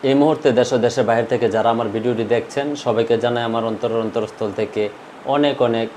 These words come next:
ভালোবাসা। তো বন্ধুরা, আজকে আমি আপনাদের সামনে একটি গুরুত্বপূর্ণ বিষয় নিয়ে কথা বলতে আসছি।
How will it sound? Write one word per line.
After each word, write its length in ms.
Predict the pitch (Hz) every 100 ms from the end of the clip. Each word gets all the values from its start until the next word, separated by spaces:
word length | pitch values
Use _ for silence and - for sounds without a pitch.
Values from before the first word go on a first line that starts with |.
| 110
ভালোবাসা। 580 | 107 104 101 98 - - - - - - - - - - -
তো 80 | 131
বন্ধুরা, 380 | 127 127 135
আজকে 240 | 120 120 135
আমি 120 | 127
আপনাদের 300 | 120 123 123
সামনে 300 | 123 113 117
একটি 200 | 117 123
গুরুত্বপূর্ণ 580 | 107 107 110 117 123 120
বিষয় 280 | 107 - 113
নিয়ে 120 | 117
কথা 180 | 117 117
বলতে 280 | 113 113 127
আসছি। 380 | 117 - 127